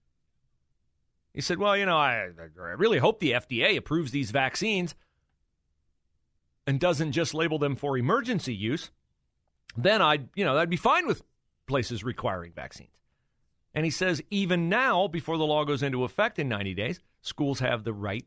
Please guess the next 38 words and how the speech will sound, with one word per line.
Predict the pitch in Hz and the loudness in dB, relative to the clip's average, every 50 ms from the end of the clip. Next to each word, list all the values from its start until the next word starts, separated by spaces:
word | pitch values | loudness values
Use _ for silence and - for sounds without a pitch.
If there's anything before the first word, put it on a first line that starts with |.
| _ - | _ -8
to, | - 127 117 110 117 131 165 - _ _ _ _ | -6 -4 -2 -2 -4 -4 -8 -10 _ _ _ _
in | - - | -18 -16
fact, | 80 - - | -16 -12 -12
he | 139 | -12
said | 139 - 92 82 | -10 -10 -10 -8
they | 87 87 | -8 -8
have | 92 104 - - _ _ | -8 -8 -10 -12 _ _
every | - 302 294 277 175 | -2 0 0 0 -2
right | 110 92 67 73 - _ | -2 -4 -6 -8 -10 _
to | - 107 | -14 -12
require | 104 95 - - 120 110 107 113 | -12 -12 -6 -2 -2 0 0 0
vaccines | 101 113 107 107 - - 143 147 151 156 143 - _ _ _ _ _ _ _ _ _ _ | 0 0 0 -2 -2 -4 -6 -4 -4 -4 -6 -8 _ _ _ _ _ _ _ _ _ _
before | 113 - 160 165 156 | -4 -2 0 0 2
the | 170 170 | 0 -2
law | 170 175 180 180 | 0 -2 -2 -2
takes | - 190 190 165 | -2 -2 -4 -4
place. | - - - - - - | -4 -4 -4 -4 -2 -2
And | 143 151 190 | -2 -2 -2
this | 220 214 - | -2 -2 -6
bill | 117 - - 226 254 240 185 175 190 185 | -10 -6 -2 0 2 4 4 2 2 0
from | - 160 147 135 135 - _ _ _ _ - | -2 -2 -2 -2 -2 -6 _ _ _ _ -4
Andrew | 156 170 175 151 143 165 156 | -2 -2 -2 0 0 0 0
Brenner, | 117 95 98 110 131 185 220 180 131 151 190 190 - _ _ | 0 -2 -2 0 0 2 2 0 0 -2 -2 -6 -10 _ _
who's, | 104 101 90 - - | -10 -10 -10 -6 -4
uh, | 104 92 | -4 -4
I | 90 | -4
believe, | 80 113 139 170 143 - | -4 -6 -6 -6 -6 -8
from | - - 87 | -12 -12 -10
Delaware, | 82 - - 220 175 104 90 85 113 131 - _ _ _ _ _ _ _ _ _ _ _ _ _ _ _ _ _ _ _ _ _ _ _ _ _ _ _ | -4 -2 -2 0 -2 -4 -6 -8 -10 -12 -14 _ _ _ _ _ _ _ _ _ _ _ _ _ _ _ _ _ _ _ _ _ _ _ _ _ _ _
he | _ 190 185 | _ -6 -6
still | - - - 359 392 320 | -6 -4 -4 -2 -2 0
gives | 214 165 156 127 123 - - - - _ _ | 2 2 2 2 0 -4 -8 -10 -14 _ _
authority | 147 - - - 165 233 285 247 156 127 123 143 180 190 - _ _ _ _ _ _ _ _ _ _ _ _ _ _ - | -4 -4 -2 -2 -2 0 0 0 0 0 -2 -2 -6 -8 -14 _ _ _ _ _ _ _ _ _ _ _ _ _ _ -4
to | - 196 180 170 165 160 - - _ | -2 0 0 0 -2 -4 -6 -6 _
require | 165 156 - - 175 175 175 170 165 | -4 -4 -2 -2 -2 0 0 0 2
masks | 156 156 170 180 180 - - - - | 2 0 0 0 -2 -4 -6 -4 -2
or | 165 151 156 | 0 2 2
not | 202 254 254 220 214 220 | 2 2 2 0 0 -2